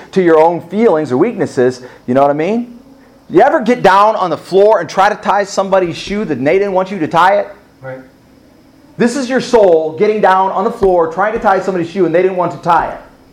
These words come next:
Speaker 1: You would still be chasing them. You understand? They would be running away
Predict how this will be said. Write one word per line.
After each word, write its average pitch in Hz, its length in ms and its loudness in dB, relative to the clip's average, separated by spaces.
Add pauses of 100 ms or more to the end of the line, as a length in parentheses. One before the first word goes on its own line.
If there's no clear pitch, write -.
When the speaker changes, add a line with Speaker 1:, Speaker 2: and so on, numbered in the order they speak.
(600)
Speaker 1:
You 170 140 0
would 208 120 0
still 240 380 0
be 214 80 -4
chasing 180 500 0
them. 107 400 -4 (1500)
You 139 60 -6
understand? 214 600 -4 (720)
They 180 80 4
would 247 140 2
be 247 80 0
running 240 320 2
away 226 680 0